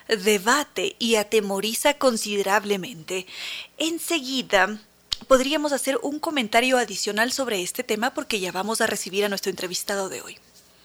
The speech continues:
Está en sintonía también Andrés Martínez. Estábamos centrados en el horror, en todo lo que podría llegar a generarnos el hecho de tener al frente un robot asesino, porque eso es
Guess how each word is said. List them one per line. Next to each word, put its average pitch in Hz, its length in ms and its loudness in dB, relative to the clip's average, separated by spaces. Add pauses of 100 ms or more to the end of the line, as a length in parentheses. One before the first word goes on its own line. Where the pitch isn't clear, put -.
(120)
Está 247 280 6
en 240 80 8
sintonía 240 520 8
también 226 400 8
Andrés 220 320 6
Martínez. 262 580 2
Estábamos 233 480 4
centrados 220 600 6 (300)
en 262 160 6
el 262 160 10
horror, 240 500 12
en 196 200 4
todo 240 280 8
lo 226 100 10
que 226 120 4
podría 226 340 8
llegar 214 340 10
a 233 240 10 (280)
generarnos 233 1300 6 (1000)
el 233 240 4
hecho 285 480 4
de 214 220 0
tener 214 420 2
al 226 160 2
frente 240 560 6
un 220 300 2
robot 202 480 6
asesino, 240 580 -2
porque 180 400 -2
eso 214 280 2
es 208 340 4